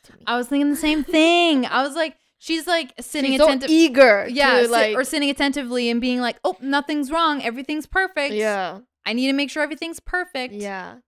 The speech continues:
Speaker 1: That, or we can wait and see who else is sitting.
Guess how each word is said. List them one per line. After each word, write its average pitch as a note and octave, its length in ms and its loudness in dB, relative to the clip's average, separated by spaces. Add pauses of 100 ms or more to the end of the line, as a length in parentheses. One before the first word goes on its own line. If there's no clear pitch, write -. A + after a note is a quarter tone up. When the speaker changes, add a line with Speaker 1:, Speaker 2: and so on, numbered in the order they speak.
Speaker 1:
That, C4 460 0 (200)
or B3 760 4
we A#3 160 -4
can B3 400 -8 (300)
wait A3 380 2
and G#3 160 -8
see G#3+ 240 -8
who G3+ 260 -8
else G3+ 280 -2
is A#3+ 100 -10
sitting. C4 340 -8